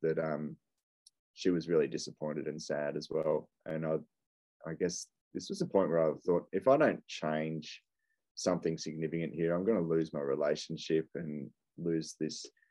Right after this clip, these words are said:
you know, tight bond of a family that I would like us to have and see us having." And, uh, so I started getting really desperate then for something, some right way to change. And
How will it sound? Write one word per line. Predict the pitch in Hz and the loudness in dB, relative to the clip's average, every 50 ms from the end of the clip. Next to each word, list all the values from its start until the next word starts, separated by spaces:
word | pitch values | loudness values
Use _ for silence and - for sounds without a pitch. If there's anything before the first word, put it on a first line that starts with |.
| _ _ _ _ _ _ _ _ _ _ | _ _ _ _ _ _ _ _ _ _
you | - 85 | -6 -2
know, | 80 78 | -2 -2
tight | 78 78 - 98 90 - - - | -2 -2 2 2 2 2 2 2
bond | - 82 80 82 78 | 0 0 0 0 0
of | 78 | -2
a | 78 78 | -2 -4
family | - _ 85 82 82 85 85 87 82 82 | -2 _ 0 0 0 0 0 2 0 2
that | 78 80 80 | 0 0 0
I | 78 78 78 78 82 - _ _ | 0 -2 -2 -4 -6 -14 _ _
would | - 78 69 | -8 -6 -2
like | 76 73 76 80 82 - | 0 0 0 0 -2 -6
us | 76 - | -8 -8
to | - 85 | -10 -10
have | 78 82 80 80 85 82 - - | -6 -2 -2 -2 -2 -2 -4 -10
and | 71 76 | -10 -10
see | - - 82 71 | -6 -4 -2 -2
us | 67 - - | -2 -4 -4
having." | - 78 76 85 87 87 - - _ _ _ _ _ _ - | -4 -4 -2 -2 -4 -4 -6 -10 _ _ _ _ _ _ -8
And, | 76 78 76 76 78 78 78 - - _ _ _ _ _ _ _ _ _ _ _ _ _ _ _ _ _ - | -6 -4 -2 -2 -4 -6 -8 -10 -18 _ _ _ _ _ _ _ _ _ _ _ _ _ _ _ _ _ -8
uh, | 71 73 73 73 76 76 76 78 76 - - _ _ _ _ _ _ _ _ | -6 -4 -4 -4 -4 -4 -4 -4 -6 -6 -8 _ _ _ _ _ _ _ _
so | - - 82 80 | -4 0 2 2
I | 85 | 2
started | 87 - - 107 110 95 82 - | 2 2 0 2 4 4 2 4
getting | - 87 80 85 82 82 78 76 _ _ _ _ _ _ _ _ _ _ _ _ _ _ _ _ _ | 2 0 0 0 -2 -4 -6 -8 _ _ _ _ _ _ _ _ _ _ _ _ _ _ _ _ _
really | - 92 117 139 131 - | 6 8 10 10 10 8
desperate | 82 90 85 82 - - 82 - | 6 2 2 2 2 -2 -2 0
then | 76 80 85 101 156 - - | 2 2 2 0 -2 -4 -6
for | - | -6
something, | 92 - 98 90 87 90 85 82 - - _ _ _ | -2 -2 -2 0 0 -2 -2 -2 -6 -8 _ _ _
some | - - 101 87 85 | -4 -2 0 0 2
right | 80 78 80 80 - 78 _ | 2 2 2 0 0 -4 _
way | 87 85 80 | 2 2 2
to | 78 80 | 2 0
change. | - - - 85 87 98 113 127 151 - - - - - | -4 -4 -2 -2 0 0 -2 -4 -6 -10 -16 -20 -6 2
And | - 104 104 101 104 101 101 95 | 6 6 8 8 8 6 4 2